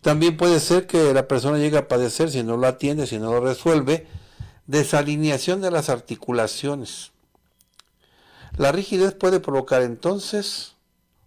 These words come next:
un mal uso de las articulaciones. Eso me causa una desalineación o, pues, se va aumentando el desgaste en áreas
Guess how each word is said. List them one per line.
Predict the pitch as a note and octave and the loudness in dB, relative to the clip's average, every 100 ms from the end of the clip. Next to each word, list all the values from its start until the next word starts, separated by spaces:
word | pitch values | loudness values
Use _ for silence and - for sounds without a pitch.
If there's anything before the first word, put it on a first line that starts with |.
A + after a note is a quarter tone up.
| _ | _
un | C3 D3+ | -6 0
mal | D3+ D3+ | 0 2
uso | F3 - - B2+ G2 G#2+ | 0 -2 -8 -10 -10 -18
de | A2 G#2 | -12 -6
las | G#2+ - | -6 -6
articulaciones. | G#2+ - G#2+ - G#2+ G2 C3+ B2+ A2+ - _ _ _ _ _ _ - | -8 -10 -14 -8 -8 -6 -8 -8 -8 -14 _ _ _ _ _ _ -12
Eso | A#2+ D3 | -6 -4
me | C#3+ B2+ | -2 -2
causa | B2+ C3+ C3+ | -2 -2 -4
una | B2+ C3+ B2+ - _ _ _ _ _ - - | -4 -4 -6 -10 _ _ _ _ _ -20 -10
desalineación | G#2+ B2+ B2 - - B2 B2 A#2+ A#2+ A2 G#2+ - C#3+ C3+ A#2 _ _ _ | -4 -2 -4 -12 -8 -6 -6 -8 -6 -6 -6 -6 -4 -6 -8 _ _ _
o, | - B2+ C3+ C#3 _ _ _ _ _ - | -10 -4 -4 -6 _ _ _ _ _ -14
pues, | A2 F#2+ | -10 -6
se | |
va | G2+ | -6
aumentando | G#2+ A#2 A2 C3 E3 E3+ | -6 -8 -6 -6 -6 -10
el | |
desgaste | C#3+ A#2+ C#3 D3+ C#3+ | -10 -8 -8 -8 -8
en | A#2 | -6
áreas | C3+ D3 B2+ | -6 -6 -8